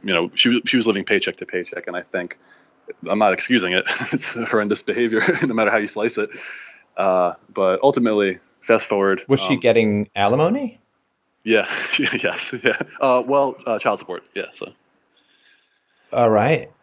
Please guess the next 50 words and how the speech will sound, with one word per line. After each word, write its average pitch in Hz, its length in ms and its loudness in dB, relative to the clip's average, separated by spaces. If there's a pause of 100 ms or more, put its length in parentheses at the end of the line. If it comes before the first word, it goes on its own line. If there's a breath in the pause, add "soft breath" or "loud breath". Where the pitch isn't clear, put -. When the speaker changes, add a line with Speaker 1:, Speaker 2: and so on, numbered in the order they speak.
Speaker 2:
I'm 123 100 4
Speaker 1:
Yeah. - 120 0
Speaker 2:
not 135 200 2
sure 120 180 0
why 107 180 4
there's 104 240 -2
this 98 160 -6
laughter 101 320 0
going 87 220 0
on, 101 180 2
but 95 240 0 (100)
I'll 95 180 4 (220)
brush - 220 0
past - 260 -2
that 104 200 0
for - 80 -2
just 98 200 -4
a 95 60 -2
sec. - 360 0
Speaker 1:
I, 113 40 0
yeah. 98 280 4
All 92 120 0
right. 85 120 2
I 92 100 4
don't 101 140 0
mean 98 140 -2
to 175 120 2
Speaker 2:
'Cause 180 100 0
you 190 60 2
Speaker 1:
laugh, 175 40 0
Speaker 2:
want, 170 140 4
Speaker 1:
laugh 180 80 2
Speaker 2:
you 175 80 4
want 175 120 4
to 156 40 4
Speaker 1:
about 147 60 2
it. - 20 0
Speaker 2:
invite 135 280 2
me 135 120 2
into 127 140 -4
this 117 220 -4
world 120 300 4
where 110 100 2
this 110 200 -2
is 107 80 -8
kinda 95 240 -2
quirky 101 360 0
but 90 160 -4
funny, 87 280 -4
right? 101 260 -6